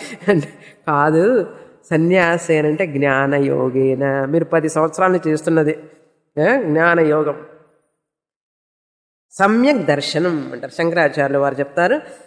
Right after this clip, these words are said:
సన్యాసం అంటే సమ్యక్ దర్శనం, serious study of scriptures అన్నారు. అది సన్యాసం అంటే. ఏ?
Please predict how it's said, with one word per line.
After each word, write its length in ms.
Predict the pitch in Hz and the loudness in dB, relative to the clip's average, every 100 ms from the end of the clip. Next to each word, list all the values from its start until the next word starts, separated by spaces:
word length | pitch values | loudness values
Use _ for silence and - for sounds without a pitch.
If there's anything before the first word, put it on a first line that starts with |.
| _ _ _ | _ _ _
సన్యాసం 580 | 175 180 202 165 156 151 | 0 2 4 2 2 0
అంటే 240 | 151 240 | 0 -2
సమ్యక్ 580 | - 175 160 170 190 147 | 0 0 2 0 0 -2
దర్శనం, 840 | 139 131 131 123 151 156 131 120 120 - - 240 | -4 -4 -6 -2 0 0 -2 -8 -12 -14 -6 0
serious 500 | 262 220 202 202 175 | 0 2 2 0 -4
study 440 | - - 180 185 | -4 -2 0 2
of 120 | 165 | 0
scriptures 760 | - - 156 - - 151 143 131 - | -4 -6 -6 -4 -2 -2 -2 -8 -12
అన్నారు. 240 | 113 110 - _ _ _ | -12 -16 -18 _ _ _
అది 140 | 180 214 | -6 -4
సన్యాసం 540 | 202 185 180 156 151 | 0 2 2 0 -2
అంటే. 240 | 131 127 - _ _ _ _ _ _ _ _ _ | -6 -8 -18 _ _ _ _ _ _ _ _ _
ఏ? 40 | 185 | -4